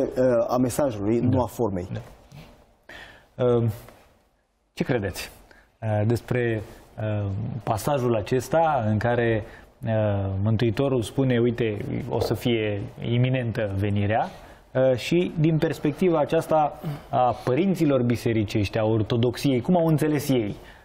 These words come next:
Speaker 2: uh, pasajul acesta, textul acesta și cum se înțelege revenirea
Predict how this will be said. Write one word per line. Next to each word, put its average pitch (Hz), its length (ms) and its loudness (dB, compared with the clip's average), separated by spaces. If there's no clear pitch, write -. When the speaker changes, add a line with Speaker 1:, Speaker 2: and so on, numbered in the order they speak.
Speaker 2:
uh, 98 420 0
pasajul 170 500 0
acesta, 131 380 -2
textul 160 420 -2
acesta 139 360 -2
și 143 140 -4
cum 180 260 0
se 175 180 0
înțelege 151 720 2
revenirea 139 880 2